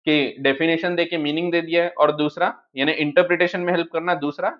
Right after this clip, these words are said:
to shorten the language of the statute, ठीक है। फिर definitions किस किस प्रकार की होती है, तो ये already हमने देख चुके हैं General Clauses Act में,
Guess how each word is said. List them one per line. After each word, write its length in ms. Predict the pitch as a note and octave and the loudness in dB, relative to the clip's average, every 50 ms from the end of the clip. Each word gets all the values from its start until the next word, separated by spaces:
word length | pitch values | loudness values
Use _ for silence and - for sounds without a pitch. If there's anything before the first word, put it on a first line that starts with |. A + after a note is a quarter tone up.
| _ F3 | _ -16
to 60 | E3 | -6
shorten 380 | - D#3 C#3 E3 - D#3 E3 E3+ | -2 0 0 0 0 -4 -4 -4
the 80 | D#3+ | -4
language 340 | D3 A#2+ A#2+ B2 C3+ C#3+ C3 | -4 -4 -4 -6 -8 -6 -6
of 120 | A#2 A#2+ | -6 -6
the 120 | - G3+ C4+ - _ _ | -8 -12 -12 -12 _ _
statute, 420 | - _ G2 G2 F#2+ - F#2+ F#2+ - _ _ _ _ _ _ _ | -16 _ -10 -10 -10 -10 -16 -20 -20 _ _ _ _ _ _ _
ठीक 120 | F3 E3 | -8 -8
है। 140 | D3+ F#2+ - _ _ _ _ _ _ _ _ _ _ _ _ _ _ _ _ _ _ _ _ _ _ - | -8 -12 -12 _ _ _ _ _ _ _ _ _ _ _ _ _ _ _ _ _ _ _ _ _ _ 4
फिर 80 | F#3 F#3 | 4 6
definitions 580 | D#3 D3 - - G3+ G#3 G#3 G#3 A#3 A#3 A#3 A#3 | 6 6 4 4 2 2 2 2 2 0 0 0
किस 200 | A#3 G3+ F#3 - | 0 0 0 0
किस 180 | - A3+ A3+ A3+ | 0 -2 -2 0
प्रकार 360 | - G3+ F3+ - F#3 F3+ F3+ | -2 -2 2 6 6 6 6
की 120 | F3+ F#3+ G3+ | 4 0 -2
होती 320 | F3+ D3 C#3 - D3+ C#3+ | -2 -2 -2 -2 -6 -8
है, 120 | C3+ A2+ F#2 - - _ _ _ _ _ _ - | -8 -10 -12 -12 -16 _ _ _ _ _ _ -4
तो 60 | D#3+ | 0
ये 200 | D#3+ E3+ G3 G3+ G#3 - - - - | 2 4 4 4 2 -2 -6 2 6
already 400 | C#3 D3 D#3 E3 E3+ F#3+ F#3+ G#3 A3 | 8 8 8 8 6 4 6 4 4
हमने 240 | G3 G3 G3+ G#3 F#3+ | 4 2 0 0 0
देख 260 | D#3+ E3 E3+ E3+ E3+ | 2 0 0 0 -2
चुके 200 | G#3 G3 F#3+ G3+ | -4 -4 -2 -2
हैं 120 | G3 G3 F#3 | -2 -2 0
General 280 | F3+ E3 E3 E3+ F3+ F3 | -2 0 0 0 0 0
Clauses 360 | F3 F3 E3+ E3 E3+ E3 E3+ | 2 2 2 2 2 0 0
Act 220 | D#3 C#3 - - F3 | -2 -2 -2 -6 -8
में, 140 | F#3+ A3+ | -10 -10